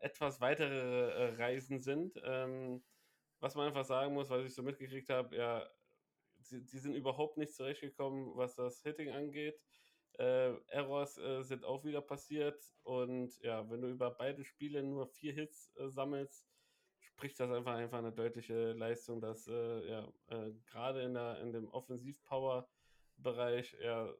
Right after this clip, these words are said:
es einigen Nachholbedarf gibt, ähm, und, äh, hier, äh, Zach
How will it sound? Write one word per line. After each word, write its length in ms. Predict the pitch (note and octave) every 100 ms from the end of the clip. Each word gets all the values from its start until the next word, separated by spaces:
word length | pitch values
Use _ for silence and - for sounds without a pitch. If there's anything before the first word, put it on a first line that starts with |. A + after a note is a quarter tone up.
| _ _
es 180 | - -
einigen 500 | B2 D3 D#3+ D3+ C3+
Nachholbedarf 800 | A#2+ C3+ C#3+ C3+ B2+ A#2+ A#2+ A#2+
gibt, 380 | - B2 - - -
ähm, 500 | A2 G#2+ A2 A2 G#2 -
und, 480 | G#2+ G#2+ G#2+ G#2+
äh, 380 | G#2+ A2 A2+ A#2 - _ _ _ _ _ _
hier, 600 | - - C#3+ C3+ C3 A#2
äh, 280 | B2 B2 G2+
Zach 260 | A2+ A#2